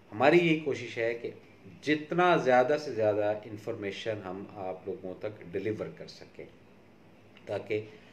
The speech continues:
आने वाला time और आने वाला जो वक्त है, ये किसी को नहीं पता, लेकिन कोई चीज़ कहते हैं ना, किसी की बताई हुई जो है वो एनर्जी का बाइस बन जाती है।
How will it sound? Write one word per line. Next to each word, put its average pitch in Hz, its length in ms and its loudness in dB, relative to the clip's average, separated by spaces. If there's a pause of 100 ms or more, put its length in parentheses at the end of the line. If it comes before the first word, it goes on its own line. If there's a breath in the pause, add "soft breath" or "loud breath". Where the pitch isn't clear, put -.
(360 loud breath)
आने 139 180 6
वाला 123 220 6
time 127 480 2 (540 soft breath)
और 92 340 -2
आने 117 200 -2
वाला 101 260 0
जो 95 240 -6
वक्त 139 280 4
है, 85 200 -2 (880)
ये 113 140 -4
किसी 131 320 -4
को 143 100 0
नहीं 131 160 -6
पता, 104 400 -4 (300 loud breath)
लेकिन 110 300 -8 (260)
कोई 120 100 -4
चीज़ 139 300 -4
कहते 139 140 2
हैं 151 80 -2
ना, 156 60 -4
किसी 131 280 -8
की 123 100 -6
बताई 123 380 4
हुई 127 120 0
जो 107 160 0
है 104 160 0
वो 110 360 -2 (100)
एनर्जी 127 380 0
का 131 120 0
बाइस 113 400 2 (300)
बन 139 240 6
जाती 104 360 2
है। 87 140 -10